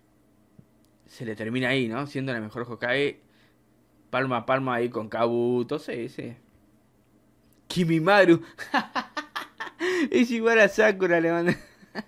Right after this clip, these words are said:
<laughs> Tremendo, ¿verdad? <laughs> Ay, qué hijo de puta, bro.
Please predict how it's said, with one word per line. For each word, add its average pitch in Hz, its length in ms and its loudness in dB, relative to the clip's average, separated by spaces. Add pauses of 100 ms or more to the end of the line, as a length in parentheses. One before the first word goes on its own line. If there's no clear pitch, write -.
(380)
<laughs> 208 880 -8
Tremendo, 160 580 0
¿verdad? 156 340 0 (3750)
<laughs> - 20 -18
Ay, 170 480 -4
qué 156 120 -14
hijo 151 200 -10
de 131 160 -4
puta, 147 340 -6
bro. 127 300 -8